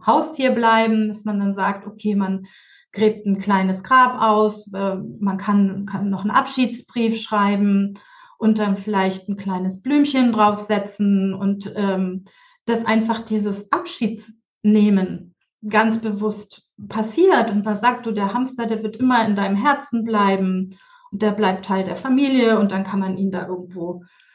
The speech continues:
begraben oder eben auch bei Trennung. Ähm, das, äh, du hattest ja vorhin ein anderes Beispiel mit der Oma, ne? Wenn die Oma stirbt, dass man jetzt auch, ähm, den Kindern, das muss natürlich altersgerecht sein, ich bin jetzt auch keine Kinderpsychologin, aber da auch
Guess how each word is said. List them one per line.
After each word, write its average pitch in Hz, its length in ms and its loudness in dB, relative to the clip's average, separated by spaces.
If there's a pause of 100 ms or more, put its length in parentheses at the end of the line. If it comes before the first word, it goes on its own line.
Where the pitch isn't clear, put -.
(200)
begraben 226 960 4
oder 214 360 0
eben 214 240 2
auch 202 240 -4
bei 190 80 -2
Trennung. 214 720 0 (520)
Ähm, 202 500 4
das, 220 240 -4 (180)
äh, 202 240 0 (160)
du 233 80 0
hattest 202 260 0
ja 208 60 -2
vorhin 202 220 -2
ein 196 60 -4
anderes 196 280 -2
Beispiel 196 460 0
mit 196 140 0
der 190 140 -2
Oma, 214 320 4
ne? 226 180 0
Wenn 208 140 2
die 185 140 -2
Oma 240 260 0
stirbt, 208 420 0
dass 196 140 -4
man 208 140 2
jetzt 202 180 -2
auch, 196 360 -6 (100)
ähm, 190 440 -2
den 202 160 0
Kindern, 202 640 2 (320)
das 185 140 -4
muss 226 120 0
natürlich 208 380 2
altersgerecht 202 720 0
sein, 190 200 2
ich - 40 -12
bin 202 120 0
jetzt - 120 -8
auch - 120 -10
keine 190 300 -2
Kinderpsychologin, 208 1120 0
aber 208 220 0
da 202 260 -2
auch - 320 -2